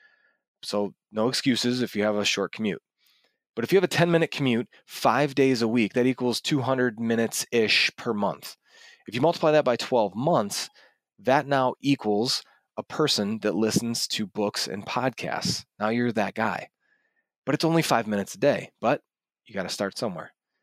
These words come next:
Now, the last thing I've got is surrounding myself with inspired people and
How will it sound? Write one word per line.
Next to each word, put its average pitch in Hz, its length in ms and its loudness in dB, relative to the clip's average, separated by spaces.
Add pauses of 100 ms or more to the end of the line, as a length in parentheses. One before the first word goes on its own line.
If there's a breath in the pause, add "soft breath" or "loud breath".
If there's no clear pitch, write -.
(920)
Now, 101 100 -2
the 101 60 2
last 143 200 4
thing 156 120 4
I've 127 100 2
got 120 320 2
is 98 220 0
surrounding 117 600 0
myself 104 500 0
with 101 160 -6
inspired 104 580 -2
people 92 480 -4
and 101 140 -10